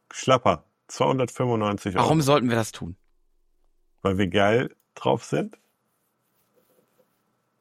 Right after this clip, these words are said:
Speaker 2: Okay, Dennis, pass auf, wenn wir anfangen, Geld zu verdienen mit dem Podcast, dann ist das ein Merchandise-Artikel für uns.
Speaker 1: Bin
Speaker 2: Okay?
Speaker 1: ich sofort dabei und davon kaufe ich schon alleine hundert.
Speaker 2: Aber so funktioniert das nicht.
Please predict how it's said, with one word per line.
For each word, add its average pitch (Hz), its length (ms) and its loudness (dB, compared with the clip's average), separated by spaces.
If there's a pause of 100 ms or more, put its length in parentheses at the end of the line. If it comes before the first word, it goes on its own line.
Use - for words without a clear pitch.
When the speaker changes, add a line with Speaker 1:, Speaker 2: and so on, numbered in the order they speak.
(200)
Speaker 2:
Okay, 127 180 0
Dennis, 151 240 2
pass - 160 -2
auf, 101 240 0
wenn 127 120 -2
wir 143 120 2
anfangen, 139 320 -4
Geld 123 180 -2
zu - 80 -12
verdienen 95 280 -4
mit 90 60 -4
dem 110 140 -4
Podcast, - 480 -8
dann 165 220 -2 (880)
ist - 180 -6
das 143 180 0
ein 127 60 0
Merchandise-Artikel 98 760 0
für - 160 -14
uns. - 220 -12 (220)
Speaker 1:
Bin 107 140 0
Speaker 2:
Okay? 110 100 2
Speaker 1:
ich 107 60 -4
sofort 110 320 0
dabei 104 340 4
und 90 100 -2
davon 104 240 -2
kaufe 110 280 -2
ich 113 100 -8
schon 101 160 -2
alleine 92 320 0
hundert. 87 340 -6 (3250)
Speaker 2:
Aber - 160 -4
so 135 80 -6
funktioniert 160 520 -2
das - 200 4
nicht. - 680 -2